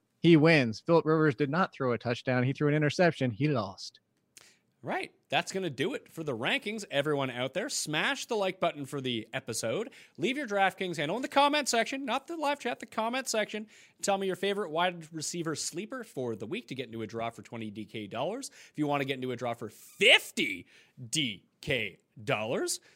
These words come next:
Speaker 2: then you just subscribe to the Pat Mayo Experience audio podcast, leave a five-star review, DraftKings handle, something you like about the show, and you'll be in a draw for fifty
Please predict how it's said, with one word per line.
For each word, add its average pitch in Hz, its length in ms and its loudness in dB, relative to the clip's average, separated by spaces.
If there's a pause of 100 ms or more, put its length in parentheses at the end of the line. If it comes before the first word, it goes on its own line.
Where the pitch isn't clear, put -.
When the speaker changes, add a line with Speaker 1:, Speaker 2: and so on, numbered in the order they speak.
Speaker 2:
then 139 220 0
you 127 100 -4
just 127 240 -4
subscribe 185 380 0
to 175 60 -10
the 156 60 -8
Pat 156 200 4
Mayo 135 160 0
Experience 120 400 -6
audio 113 300 -4
podcast, 110 520 -6
leave 123 140 -6
a 110 80 -6
five-star 240 640 0
review, 202 440 0 (240)
DraftKings 220 500 2
handle, 170 380 -2
something 262 460 -6
you 135 100 -2
like 143 260 -2
about 117 260 -6
the 117 60 -10
show, 233 320 -6 (200)
and 131 80 -14
you'll 123 80 -12
be 214 80 -12
in 226 40 -14
a - 20 -20
draw 247 120 -14
for 285 140 -16
fifty - 600 -8